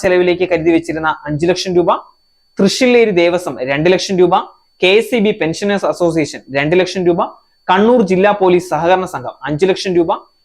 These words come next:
കോഴിക്കോട് സിറ്റി പോലീസ് എംപ്ലോയീസ് സഹകരണ സംഘം രണ്ട് ലക്ഷം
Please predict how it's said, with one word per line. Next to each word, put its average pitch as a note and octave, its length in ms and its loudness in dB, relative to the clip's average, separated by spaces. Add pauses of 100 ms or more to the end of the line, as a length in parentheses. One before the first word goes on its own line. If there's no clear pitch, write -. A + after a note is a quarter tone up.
(160)
കോഴിക്കോട് A3+ 540 4
സിറ്റി G#3 320 -4
പോലീസ് F#3 260 0 (140)
എംപ്ലോയീസ് F3+ 460 2
സഹകരണ D#3 420 -2
സംഘം C#3+ 220 -6 (420)
രണ്ട് F#3 240 2
ലക്ഷം C#3+ 220 -4